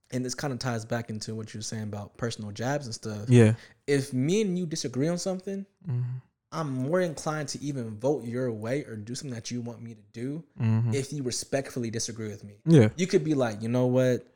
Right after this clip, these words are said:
Speaker 1: I personally don't like that. It's a little whatever.
Speaker 2: Mm-hmm.
Speaker 1: Mm, not feeling it. But I'ma still hang out with y'all and still cool it with y'all
Speaker 2: Yeah.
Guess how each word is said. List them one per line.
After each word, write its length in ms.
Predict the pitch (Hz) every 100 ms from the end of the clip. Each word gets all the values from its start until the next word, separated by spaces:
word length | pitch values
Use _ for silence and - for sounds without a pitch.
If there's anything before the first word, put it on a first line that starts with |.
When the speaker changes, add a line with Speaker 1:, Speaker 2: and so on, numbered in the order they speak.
| _ -
Speaker 1:
I 160 | 120
personally 560 | 117 - - 147 - 135
don't 240 | 117 110
like 300 | 123 143 139
that. 280 | 147 143 135
It's 200 | - 120
a 20 | 110
little 340 | 107 110 107
whatever. 760 | 104 104 120 127 127 123 123 113
Speaker 2:
Mm-hmm. 320 | 117 120 117 117 117 117
Speaker 1:
Mm, 20 |
not 180 | 110 104
feeling 440 | - 151 151 151
it. 260 | 151 139 - _ _ _ _ _ _
But 500 | 185 180 117 - - - _ _ _ _ _ _ _ _ -
I'ma 220 | 123 131
still 500 | 123 - 127 120 113
hang 280 | 120 131 120
out 140 | 113
with 160 | 110 107
y'all 160 | 107 107
and 80 |
still 180 | - 117
cool 260 | - 120 110
it 40 |
with 200 | 104 104
y'all 180 | 107 101
Speaker 2:
Yeah. 180 | 170